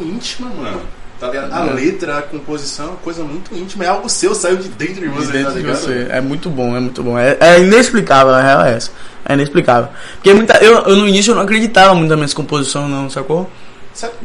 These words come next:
Speaker 2: Era. Eu não acreditava. Mas meu tio, que inclusive deve estar assistindo com a gente aí, ele sempre viajava nas letras que eu escrevia. Então, tanto que quando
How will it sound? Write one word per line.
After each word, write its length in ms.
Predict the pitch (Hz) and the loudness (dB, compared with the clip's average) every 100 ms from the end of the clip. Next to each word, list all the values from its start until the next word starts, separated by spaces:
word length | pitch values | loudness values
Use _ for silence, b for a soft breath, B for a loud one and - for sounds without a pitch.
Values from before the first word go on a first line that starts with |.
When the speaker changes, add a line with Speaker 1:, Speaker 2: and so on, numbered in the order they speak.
| - - | -12 0
Speaker 2:
Era. 560 | 143 139 139 139 131 - - - | 4 4 4 2 -2 -12 -12 -6
Eu 120 | 143 | -2
não 80 | 147 | 0
acreditava. 760 | 160 160 - 170 180 180 143 - B B B B - | -2 -4 4 6 6 4 0 -8 B B B B -4
Mas 280 | 151 151 160 | 4 4 6
meu 180 | 196 | 6
tio, 480 | 180 165 170 202 233 - | 4 4 4 4 0 -10
que 140 | - 139 | -10 -6
inclusive 240 | 147 139 | -4 0
deve 140 | 143 139 | 0 2
estar 120 | 143 | 2
assistindo 260 | 139 139 135 | 2 -2 0
com 80 | |
a 20 | 139 | 0
gente 220 | 135 147 | 2 2
aí, 180 | 151 170 B B B - - | 0 0 B B B -12 -4
ele 160 | 143 | -2
sempre 420 | 151 165 180 233 226 175 | 0 0 2 2 2 0
viajava 560 | 160 190 214 170 151 185 | 0 4 4 6 6 8
nas 120 | 175 147 | 6 4
letras 280 | 147 147 | 0 -2
que 40 | 139 | -6
eu 40 | |
escrevia. 320 | 131 131 123 | -4 -2 0
Então, 240 | 127 156 151 | -2 -2 0
tanto 200 | 180 180 | -2 -2
que 140 | 196 | -6
quando 500 | 170 190 190 175 139 | 0 2 4 2 0